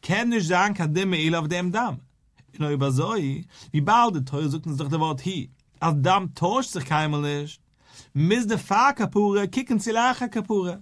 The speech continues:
און אזוי ווי לאחר כפרה, נישט דא קיין דין מעילה דערמיט. פאר וואס? ווייל שוין נעשה מצוות, און מען שוין געענדיגט דערמיט. מען האט גאר נישט מער וואס צו טון דערמיט.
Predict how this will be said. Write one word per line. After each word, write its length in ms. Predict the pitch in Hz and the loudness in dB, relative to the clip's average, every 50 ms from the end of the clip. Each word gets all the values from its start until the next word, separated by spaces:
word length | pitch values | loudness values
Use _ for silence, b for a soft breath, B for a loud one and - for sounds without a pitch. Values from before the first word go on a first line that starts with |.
| _ _ _ _ _ _ _ _ _ _ - | _ _ _ _ _ _ _ _ _ _ 0
און 80 | 160 | 0
אזוי 140 | 151 143 185 | 2 4 4
ווי 100 | 208 208 | 4 4
לאחר 400 | 185 160 175 185 175 - - 165 | 2 2 2 0 0 -4 -6 -8
כפרה, 240 | 139 131 185 175 175 | -4 -4 -2 -2 0
נישט 160 | 156 160 151 | 0 0 0
דא 80 | 160 220 185 | 0 -2 0
קיין 120 | 190 175 | -2 0
דין 160 | 165 185 175 160 | 0 2 0 2
מעילה 240 | 160 170 180 175 | 2 2 0 0
דערמיט. 360 | 160 156 151 147 143 123 104 127 B B B B 131 131 | 0 -2 -2 -2 -2 -4 -4 -6 B B B B -8 0
פאר 160 | - 170 175 | 0 2 4
וואס? 280 | 202 214 185 135 113 B B B B B | 4 2 0 -2 -6 B B B B B
ווייל 160 | 175 180 180 | 2 2 2
שוין 200 | 175 - - 165 | 2 0 -2 0
נעשה 360 | 165 180 185 190 170 - - 165 | 0 2 0 0 -2 -2 -4 -4
מצוות, 460 | 147 143 131 135 135 131 131 127 139 | -4 -6 -6 -2 0 2 2 2 2
און 80 | 139 | 0
מען 120 | 147 156 135 | -2 -2 -2
שוין 160 | - 190 180 | 0 -2 -2
געענדיגט 300 | 156 175 208 226 226 196 | 0 0 0 0 0 0
דערמיט. 320 | 180 175 165 151 120 107 - - _ _ | 0 0 0 0 -2 -4 -6 -14 _ _
מען 120 | - 180 180 | -2 -2 0
האט 60 | 165 | 0
גאר 80 | 202 240 | 0 0
נישט 140 | 226 202 | -2 0
מער 120 | 196 202 202 | -2 -2 -2
וואס 100 | 185 175 | -2 -4
צו 100 | - 180 | -6 -4
טון 200 | - - 196 196 | -2 -2 0 0
דערמיט. 340 | 196 185 170 151 127 113 | 0 -2 -2 -2 -2 -4